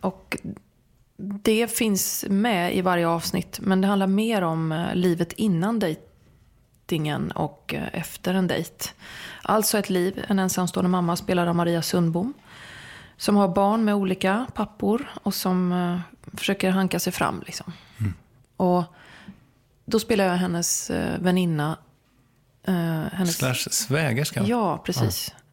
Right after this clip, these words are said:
Speaker 2: Ja.
Speaker 1: Ex-svägerska kanske man säger då.
Speaker 2: Mm.
Speaker 1: Jag är alltså syster till henne, en av hennes ex.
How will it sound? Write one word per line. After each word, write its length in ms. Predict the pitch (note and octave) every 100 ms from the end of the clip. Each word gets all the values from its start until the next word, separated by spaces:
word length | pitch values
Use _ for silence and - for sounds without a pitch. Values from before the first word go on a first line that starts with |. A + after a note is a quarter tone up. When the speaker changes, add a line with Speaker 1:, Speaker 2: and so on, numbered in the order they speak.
| _
Speaker 2:
Ja. 60 | - -
Speaker 1:
Ex-svägerska 960 | - - - - - F3 D#3 F3+ F#3+
kanske 240 | G3 G#3 G#3+
man 80 |
säger 220 | G3+ F#3 F3
då. 140 | - -
Speaker 2:
Mm. 120 | G#2 - - - - - - -
Speaker 1:
Jag 140 | F#3 - -
är 220 | - E3+
alltså 240 | - - -
syster 420 | - G3 - -
till 160 | - D#3+
henne, 240 | D#3+ D3+ -
en 260 | E3 D#3+
av 80 | D#3
hennes 360 | D#3+ D#3 D3+ -
ex. 480 | F3 - - -